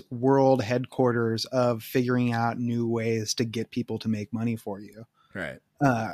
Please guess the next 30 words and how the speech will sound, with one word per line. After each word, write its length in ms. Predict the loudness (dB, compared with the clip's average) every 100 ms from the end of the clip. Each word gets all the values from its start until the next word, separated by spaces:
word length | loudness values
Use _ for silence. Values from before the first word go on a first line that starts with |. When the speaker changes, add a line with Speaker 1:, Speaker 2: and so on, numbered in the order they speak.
| 0
Speaker 1:
and 160 | 4
they're 100 | 8
really 240 | 10 10 8
good 220 | 8 6
at 160 | 6 4
it. 120 | 2
And 140 | 4 6
so 100 | 6
when 140 | 6
people 320 | 4 6 6
say, 320 | 6 8 8
like, 220 | 8 6 6
"Oh, 200 | 8 8
they 140 | 8
don't 220 | 6 6 6
really 220 | 6 4
do 260 | 4 6 8
anything," 760 | 6 4 0 -6 -6 -10 -14 -20 _ _ _ _ 0
uh, 300 | 4 4 4
like, 200 | 0 0
sometimes 460 | 4 4 6 6 8
that's 260 | 6 6 2
true. 680 | 4 8 8 8 4 2 0
Like, 260 | -2 0 2
there 120 | 4
are 60 | 4
definitely, 360 | 2 2 2
like, 160 | 2 0
scammers, 960 | -2 2 4 4 2 0 -4 -4 -6 -8 _ _ _ -4
um, 640 | 0 2 0 -2 -4